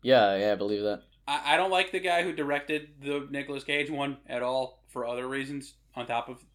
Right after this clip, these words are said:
Speaker 2: of that movie.
Speaker 1: No, the Nicolas Cage film is trash. I, I enjoy it 'cause I like Nicolas Cage dressed as a bear punching people in the face.
Speaker 2: Oh, yeah, yeah, like, it's, it's got, it's a watchable bad movie, which,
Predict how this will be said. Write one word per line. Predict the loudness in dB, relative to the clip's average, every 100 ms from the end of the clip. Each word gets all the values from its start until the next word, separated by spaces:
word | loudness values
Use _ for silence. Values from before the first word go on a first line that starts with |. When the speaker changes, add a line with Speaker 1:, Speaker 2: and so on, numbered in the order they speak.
| _
Speaker 2:
of | -12 -8
that | -4 -4
movie. | -6 -6 -8 -10 -20 -8
Speaker 1:
No, | 4 4
the | 6
Nicolas | 4 2 0
Cage | 2 2 2
film | 0 0 0
is | -4
trash. | -2 4 4 2
I, | 2 4
I | 6
enjoy | 6 6
it | 4 2
'cause | 2
I |
like | 4 4 2 -8
Nicolas | -4 -4 -2 -4
Cage | 2 2 2 -4
dressed | 0 0 0
as | -8
a | -2
bear | 6 6
punching | 6 0 -6 -8
people | -8 -4 -2
in | -4
the |
face. | 0 0 0 -4
Speaker 2:
Oh, | 0 4 4 2 -2 -6
yeah, | 0 0 0 -2 -6 -10
yeah, | -6 -4
like, | -6
it's, | -6 -8 -12 -10
it's | -8 -4
got, | 0 0 -2
it's | -2
a | 0
watchable | 0 2 2 2 -4 -8 -4
bad | -2 -2 -4
movie, | -10 -8 -12 -10
which, | -12 -12